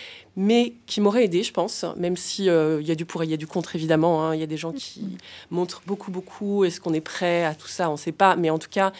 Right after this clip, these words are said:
Speaker 1: on se sent très marginal, hein, quand on est, euh,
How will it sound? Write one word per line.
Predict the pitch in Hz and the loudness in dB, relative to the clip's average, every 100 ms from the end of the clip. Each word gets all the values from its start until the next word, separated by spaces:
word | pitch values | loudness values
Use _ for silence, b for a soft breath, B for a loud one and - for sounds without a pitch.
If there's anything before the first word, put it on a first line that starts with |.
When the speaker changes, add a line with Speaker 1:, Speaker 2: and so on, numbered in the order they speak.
| B B B B | B B B B
Speaker 1:
on | 185 | -6
se | 180 - - - 175 | -6 -8 -10 -8 -8
sent | - 247 254 | -2 0 0
très | - 247 | -2 0
marginal, | 226 208 202 214 190 175 | 0 -2 -2 0 2 0
hein, | 170 | -2
quand | 190 175 | -6 -8
on | 175 165 | -4 -2
est, | 160 160 | -2 -4
euh, | 156 151 151 | -4 -6 -6